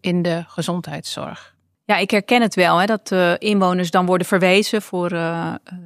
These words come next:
Speaker 2: hulp, voor de mentale problemen. Dus dat ze naar de G G Z gaan en dat ze dan weer terugkomen in de huisartsenpraktijk.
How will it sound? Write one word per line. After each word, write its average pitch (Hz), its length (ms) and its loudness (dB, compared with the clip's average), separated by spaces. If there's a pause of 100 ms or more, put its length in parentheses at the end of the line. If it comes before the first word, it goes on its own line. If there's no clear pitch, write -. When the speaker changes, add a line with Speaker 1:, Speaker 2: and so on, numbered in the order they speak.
(120)
Speaker 2:
hulp, 208 320 4
voor - 140 -8
de 165 60 -4
mentale 170 380 0
problemen. 175 560 0
Dus 196 120 -10
dat 170 140 -6
ze - 60 -6
naar 165 100 2
de 185 60 -2
G 196 160 -2
G 202 100 -2
Z 208 120 2
gaan 185 420 -2
en 180 80 -2
dat 190 120 2
ze - 60 -10
dan 196 100 2
weer 208 100 0
terugkomen 196 460 0
in 208 60 0
de 214 60 0
huisartsenpraktijk. 180 1040 -2